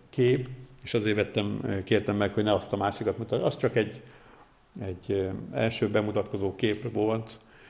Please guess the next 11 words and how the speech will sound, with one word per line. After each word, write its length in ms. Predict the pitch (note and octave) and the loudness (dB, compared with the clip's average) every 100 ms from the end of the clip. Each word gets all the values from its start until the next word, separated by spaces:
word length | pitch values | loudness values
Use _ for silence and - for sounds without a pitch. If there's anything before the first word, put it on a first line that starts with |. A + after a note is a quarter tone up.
| - | -4
hogy 160 | - A2 | 0 4
lehet 600 | A#2+ A2 G2 - - - - - | 6 6 4 0 -14 -18 -20 -8
üvöltve 680 | A#2 A2 G#2 G2 - G#2 G2+ - | -6 -2 -4 -4 -4 -4 -4 -4
átkozni 600 | G#2 G2+ - A#2 A2 A#2 | -2 -2 -2 -2 0 -2
a 80 | |
másikat, 760 | A2+ A#2 A#2 B2+ - C3+ - - - - _ _ | -2 -2 -2 -4 -4 -6 -8 -18 -20 -20 _ _
és 220 | G2 - | -10 -2
lehet 540 | A2 G2 F#2+ - - - - _ _ _ _ _ - - | -2 -2 -6 -8 -20 -20 -20 _ _ _ _ _ -20 -4
áldani 600 | A2+ G2+ F2+ F2+ F2 F2 F2 - - - - _ - | 0 2 0 -2 -4 -8 -12 -20 -20 -20 -20 _ -12
az 180 | A2+ | -10
embert. 540 | F#2 F2+ F2+ F#2 - | -6 -6 -6 -10 -14